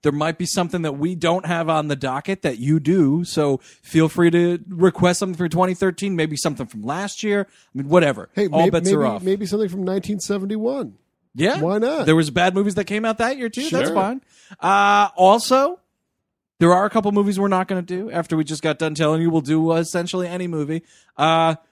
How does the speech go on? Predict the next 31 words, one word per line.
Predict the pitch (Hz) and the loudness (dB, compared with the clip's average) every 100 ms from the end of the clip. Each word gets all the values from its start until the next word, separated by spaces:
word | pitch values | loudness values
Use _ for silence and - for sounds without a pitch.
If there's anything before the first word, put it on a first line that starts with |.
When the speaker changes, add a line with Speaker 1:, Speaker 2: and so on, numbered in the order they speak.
| _ _ _ - | _ _ _ -2
Speaker 1:
movies | 151 220 226 226 | 4 4 4 0
that | 196 | -2
have | 196 | -2
been | 185 | -2
done | 185 214 | -2 0
a | 220 | 0
bunch | 208 208 | 0 -2
of | 196 | -4
times | 214 208 208 214 | -4 -4 -4 -6
and | - 147 | -6 0
movies | 156 175 170 | 2 2 0
we've | 165 151 | -4 -4
done | 175 | -4
episodes | 170 165 135 117 104 | -4 -4 -4 -6 -6
on. | 101 78 - _ _ _ | -10 -12 -16 _ _ _
For, | - 151 147 143 | -4 0 2 4
uh, | 139 127 | 4 2
both | 117 143 185 | 0 0 0
cases | - 196 180 180 | 4 2 2 0
of | 170 | 0
that, | 185 | 0
of | 185 | 0
course, | - 226 | 0 0
check | - 254 220 | 0 -4 -2
out | 170 | -2
W | 175 160 156 | -2 -2 -2
H | 147 | -2
M | 156 139 | -4 -4
podcast | 165 147 160 147 | -6 -4 -4 -4
dot | 127 151 - | -6 -6 -6
com. | 139 143 143 | -6 -4 -6